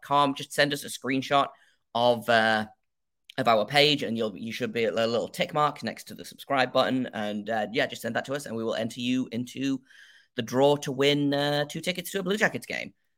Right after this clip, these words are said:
because we wanted to thank you guys for, uh, supporting us, and, uh,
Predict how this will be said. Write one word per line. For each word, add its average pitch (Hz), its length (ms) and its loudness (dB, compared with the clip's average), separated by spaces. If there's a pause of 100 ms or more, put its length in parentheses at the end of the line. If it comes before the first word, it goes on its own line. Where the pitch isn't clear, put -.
(140)
because 117 500 0
we 120 80 -2
wanted 123 200 0
to - 80 -16
thank 127 200 -2
you 113 60 -6
guys 101 420 -6
for, 113 480 0
uh, 117 380 0 (540)
supporting 185 380 2
us, 180 320 0 (320)
and, 127 520 2
uh, 131 400 -2